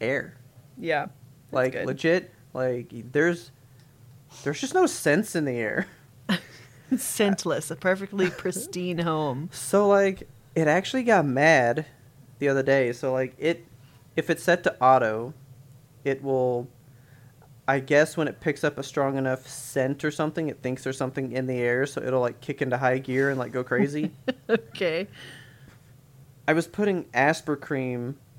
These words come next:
Speaker 1: on Taylor's foot 'cause she was hurting on her
Speaker 2: <laughs>
Speaker 1: ankle, right?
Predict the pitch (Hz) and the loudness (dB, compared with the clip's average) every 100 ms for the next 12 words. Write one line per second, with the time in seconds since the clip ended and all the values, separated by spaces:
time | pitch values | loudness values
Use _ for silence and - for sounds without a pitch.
0 | - - - 135 135 139 127 113 - 143 | -20 -6 -2 -2 0 -2 -2 -4 -2 2
1 | 127 - 151 131 131 123 117 - - - | 2 -2 -6 -6 -6 -6 -6 -10 -12 -4
2 | 127 131 123 120 117 113 110 - - - | -4 -2 -2 0 -2 -2 -2 -4 -4 -4
3 | - 170 170 120 117 131 147 | 2 2 2 0 2 0 -2